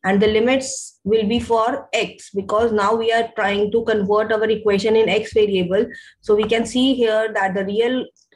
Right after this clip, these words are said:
uh, limit in the lower limit is zero and the real limit is two here.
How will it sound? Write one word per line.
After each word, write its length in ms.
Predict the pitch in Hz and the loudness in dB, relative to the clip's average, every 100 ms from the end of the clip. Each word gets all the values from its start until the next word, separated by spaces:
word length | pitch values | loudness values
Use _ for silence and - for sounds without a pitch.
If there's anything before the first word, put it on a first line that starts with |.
| _ 185 | _ -6
uh, 120 | 202 | -2
limit 360 | 208 214 226 | 0 0 0
in 140 | 226 208 | 0 0
the 340 | 214 214 220 - - - | 0 0 -4 -8 -18 -4
lower 240 | 214 220 240 | 0 2 2
limit 320 | 240 240 240 | 0 0 0
is 220 | 226 202 | 0 0
zero 420 | 190 196 190 202 | -2 0 0 0
and 260 | 196 202 208 | -2 -4 -4
the 100 | 196 | -2
real 380 | 202 226 247 254 - _ _ - | 0 0 0 -2 -8 _ _ -6
limit 340 | 214 214 208 214 | -2 0 2 0
is 300 | 254 254 - | 0 -2 -4
two 220 | 220 208 | 0 0
here. 360 | 190 160 127 | 2 0 -4